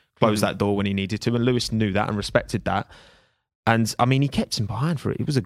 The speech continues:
Speaker 1: good
Speaker 2: Five, six laps,
Speaker 1: Yeah,
Speaker 2: I think,
Speaker 1: at least
Speaker 2: for sure.
Speaker 1: five laps, wasn't it?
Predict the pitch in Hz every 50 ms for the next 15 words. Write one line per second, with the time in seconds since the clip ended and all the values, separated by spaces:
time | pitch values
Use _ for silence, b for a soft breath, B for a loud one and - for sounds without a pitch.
0 | - - _ - 196 339 381 240 - - - - - - - - 104 107 107 107
1 | 104 - - - 120 123 123 - 110 117 123 202 226 214 156 98 95 123 131 139
2 | 104 107 143 - - - - 127 117 107 87 87 82 85 - 90 92 101 - -
3 | - - 165 160 123 -